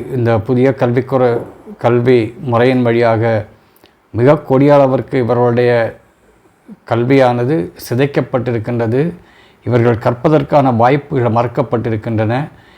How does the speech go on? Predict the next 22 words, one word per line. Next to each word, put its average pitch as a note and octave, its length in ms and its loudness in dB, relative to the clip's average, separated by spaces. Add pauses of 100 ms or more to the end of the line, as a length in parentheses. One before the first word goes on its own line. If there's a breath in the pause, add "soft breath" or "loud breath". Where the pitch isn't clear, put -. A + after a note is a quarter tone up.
(220 soft breath)
வேலை D3 400 4
கிடைப்பதற்கான C3+ 880 0
வாய்ப்புகள் A#2+ 500 0
மறுக்கப்பட்டிருக்கின்றன. A2+ 920 -4 (280)
இந்த B2 280 0 (260)
ஐ A#2+ 200 0
ஐ B2+ 160 2
எம், D3 180 0
ஐ B2 200 0
ஐ B2+ 240 0
டி B2+ 160 0
போன்ற A#2+ 340 -2 (1080 soft breath)
நிறுவனங்களில் C3 800 2 (160)
பேராசிரியர்கள் C#3 800 2
கூட B2 140 2 (160)
தொண்ணூற்றைந்து C3+ 600 -2
சதவீதம் B2 480 0
உயர் C3+ 340 0
சாதியினர் C3 480 0
இருக்கின்றார்கள் A#2 640 -2
என்ற A2 180 -2
தகவலும் B2 540 0